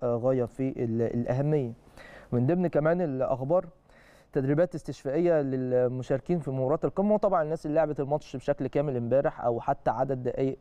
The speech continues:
كبير جدًا من معظم دقائق المباراه اكيد ليهم تدريبات استشفائيه،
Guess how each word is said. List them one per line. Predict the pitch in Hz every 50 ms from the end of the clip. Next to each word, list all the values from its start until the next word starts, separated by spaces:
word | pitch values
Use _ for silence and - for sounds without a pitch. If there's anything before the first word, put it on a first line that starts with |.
| - -
كبير | 123 113 113 - 127 110 139 139
جدًا | 139 139 139 135 127 131 120
من | 120 117 117 120 120 120 120 117 117 113
معظم | - 127 139 135 139 127 123 117 117 117 117 113
دقائق | 113 117 131 135
المباراه | - 117 117 117 117 117 127 135 147 156 - - - 131
اكيد | - - 147 139
ليهم | 131 139 135
تدريبات | - 127 117 123 117 127 131 -
استشفائيه، | 120 - - 110 - - 113 - 120 131 147 175